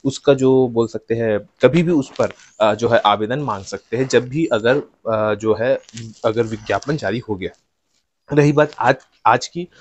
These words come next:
तो देखिए, आज बारह बजे जो है नोटिफिकेशन, अ, बारह बजे जो है प्रेस कॉन्फ्रेंस होगा, तो बारह बजे के बाद जो है वो आचार संहिता लग जाएगी। और जो भी शासकीय कार्यालय है, जैसे कि अगर हम बात करें तो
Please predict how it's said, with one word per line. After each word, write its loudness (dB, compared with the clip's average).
तो -6
देखिए, -2
आज 0
बारह 0
बजे 2
जो -4
है -6
नोटिफिकेशन, -8
अ, -6
बारह 2
बजे -2
जो -4
है -6
प्रेस -6
कॉन्फ्रेंस -10
होगा, -6
तो -2
बारह 0
बजे -4
के -6
बाद 2
जो -14
है -4
वो 2
आचार -2
संहिता -6
लग 2
जाएगी। -8
और 4
जो -4
भी -6
शासकीय -4
कार्यालय -2
है, -2
जैसे -4
कि -10
अगर -4
हम -6
बात 0
करें 0
तो -2